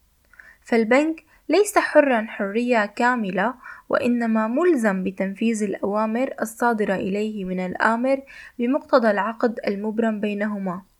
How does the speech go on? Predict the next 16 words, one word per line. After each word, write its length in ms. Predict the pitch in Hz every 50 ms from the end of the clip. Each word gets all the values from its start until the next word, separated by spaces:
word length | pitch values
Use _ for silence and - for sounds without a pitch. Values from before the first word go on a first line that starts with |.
| _ _ _ _ _ _ _ _ _ - - - - - - - -
والذي 500 | 247 240 262 262 262 240 233 247 247 247
يحدد 640 | 254 269 - - - 403 269 214 202 196 214 214 - - - - -
شروط 500 | - - - 294 311 349 381 381 - -
تنفيذ 480 | 254 233 226 220 - 254 262 254 233 226
هذه 380 | 233 233 214 208 202 214 208
الأوامر، 760 | 214 202 190 - - 196 190 185 185 185 185 202 233 277 294 285 - - - - - -
ومنها 460 | 233 220 214 240 240 233 233 226 208
مثلًا 500 | 202 202 208 214 226 214 190 185 180 180 185
كفاية 440 | - 196 190 - 220 202 196 185 185 185
الرصيد، 600 | 190 180 190 180 185 - - 233 240 254 285 294 294 - - - - - _ -
مقدار 460 | 240 202 - - 196 208 214 220 214
مبلغ 380 | 208 202 196 190 190 185 175
التحويل، 680 | 180 - _ - 180 - - 220 226 240 254 269 277 269 - - - - -
شكل 440 | - - - 339 330 - 269 220 - -
أمر 160 | 220 220 214
التحويل 720 | 202 190 - - - - - - 226 226 240 240 233 226